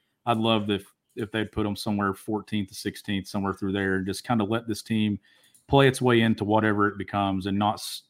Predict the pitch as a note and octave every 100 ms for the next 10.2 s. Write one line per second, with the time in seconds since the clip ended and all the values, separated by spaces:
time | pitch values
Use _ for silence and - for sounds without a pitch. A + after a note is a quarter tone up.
0 | _ _ _ - - B2 A2 G#2+ - A2+
1 | G2 F#2+ - - B2 A#2 G2 G#2 G2+ -
2 | F#2+ G2+ F#2+ G2 F#2+ F#2 - G2+ F#2 F#2
3 | F#2+ G2+ G2 B2+ A#2+ A2+ G2 G2+ G2 G2+
4 | G2+ F#2+ G#2 G#2 G2+ G2 G2 G2 F#2+ -
5 | _ _ _ _ A#2 A2 A2+ G#2+ G#2+ -
6 | G#2+ G2+ G2+ F#2+ G2 G2+ - G2 G2 F#2
7 | - G2+ F#2+ G2 G2 G2 - _ G#2 F#2+
8 | - G2 - G2+ F#2+ F#2 - F#2+ F#2 F#2
9 | G#2 A2+ - G#2+ A2+ A2+ G#2 - G2 F#2+
10 | F#2+ F#2